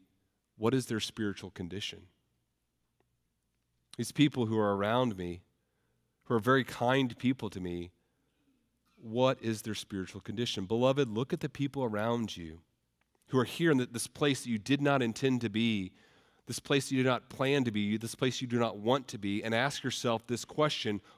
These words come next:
"What spiritual needs exist around me?" Now, I, I don't know about you, but I, I know a, a lot of unbelievers, and most of the unbelievers that I know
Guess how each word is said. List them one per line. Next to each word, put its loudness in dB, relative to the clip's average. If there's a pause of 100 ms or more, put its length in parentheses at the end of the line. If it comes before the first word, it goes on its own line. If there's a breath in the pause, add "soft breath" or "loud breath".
"What 6 (180 soft breath)
spiritual 4
needs 4
exist 0
around 4
me?" -6 (440 loud breath)
Now, 0
I, 0
I 6
don't 6
know 4
about 4
you, 2 (420 soft breath)
but -2
I, 2
I 2
know 6 (240)
a, 0
a 4
lot 4
of -2
unbelievers, 4
and 4
most 4
of -2
the -2
unbelievers 2
that -2
I 2
know 4